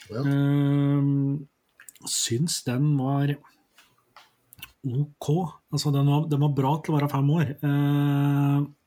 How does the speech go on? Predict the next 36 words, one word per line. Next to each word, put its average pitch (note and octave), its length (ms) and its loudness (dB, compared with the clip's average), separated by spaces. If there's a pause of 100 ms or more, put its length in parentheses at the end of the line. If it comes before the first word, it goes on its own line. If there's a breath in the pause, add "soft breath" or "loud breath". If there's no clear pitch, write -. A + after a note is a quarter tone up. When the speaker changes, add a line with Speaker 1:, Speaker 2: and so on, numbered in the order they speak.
(960 loud breath)
Speaker 2:
kommer G#2 280 -8
til B2+ 140 -6
å A#2 80 -6
kjøpe C3 260 -4
Ardbeg A#2+ 360 -6
ti B2 260 -4
neste B2 300 -6
gang. A#2+ 220 -6 (560 loud breath)
Speaker 1:
Ja, - 100 -4 (320)
det G#2+ 140 -6
er F#2+ 100 -4
akkurat - 300 -4
det. F#2 160 -2 (340 loud breath)
Skal - 220 -6
jeg - 80 -10
kjøpe A#2 340 0
Speaker 2:
Mm. - 80 -8 (100)
Speaker 1:
Ardbeg, - 280 -6
så, - 140 -4 (280)
så G2+ 180 -6
går G#2 280 0
jeg F2 80 -4
for, F2+ 340 -4
eh, E2 480 -6 (1400 loud breath)
for, - 240 -8 (120)
eh, - 180 -6
Uggedal, G#2 480 -2
som G2+ 180 -8
er F#2 80 -6
en G2 80 -2
av E2+ 60 -4
mine F2+ 240 -4
favoritter F#2 560 -6
uansett. - 580 -8 (680 loud breath)
Eh, F#2+ 120 -2
Speaker 2:
Ja. F#2 60 -4